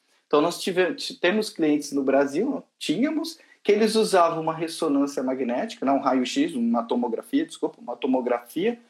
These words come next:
é, médica pra avali-, pra avaliar, é, rocha. Essa é a Petrobras. Então, olha aí, já tô dizendo um pouquinho da, das coisas que eu ia atuando. Imagina, é,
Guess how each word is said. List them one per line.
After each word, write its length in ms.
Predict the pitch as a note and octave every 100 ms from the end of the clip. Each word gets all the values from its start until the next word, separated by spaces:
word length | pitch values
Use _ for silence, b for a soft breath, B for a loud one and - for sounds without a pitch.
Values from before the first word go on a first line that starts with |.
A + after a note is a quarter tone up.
| b b b b -
é, 540 | C#3+ C#3 C3 A#2+ -
médica 840 | D#3 F3+ F#3 F3+ G3 G3 A#3 A#3 A3
pra 300 | - G#3 G3+
avali-, 440 | F#3+ G3 F#3+ F#3 F3+ - C#3+ -
pra 180 | E3+ F3
avaliar, 880 | D#3+ F3+ F3+ E3 D3 E3 G3+ - _ _ _
é, 140 | - D#3+
rocha. 680 | D#3+ F#3+ G3+ G#3 - G2+ - _ _ _ _ _ _ _ _ -
Essa 300 | A2+ - E3
é 60 | D#3+
a 40 |
Petrobras. 760 | F#3 F3 G3 G3+ F3+ E3+ D#3+ C3
Então, 260 | B2 D3
olha 220 | D3 F3
aí, 100 | D3
já 160 | A2 B2+
tô 380 | - D3 E3+ D#3+ B B B
dizendo 460 | - C3+ C3+ D3+ D#3+
um 80 | E3
pouquinho 400 | D#3+ - D3+ D3
da, 200 | D#3 C#3+
das 260 | C#3+ D3
coisas 360 | - D3 D3 D#3
que 120 | -
eu 80 | D3+
ia 100 | D#3
atuando. 420 | D#3+ F#3+ C#3 A#2
Imagina, 640 | A#2+ D3 F3 E3 A#2+ A#2 B B B B
é, 480 | B2 A#2 A#2 A2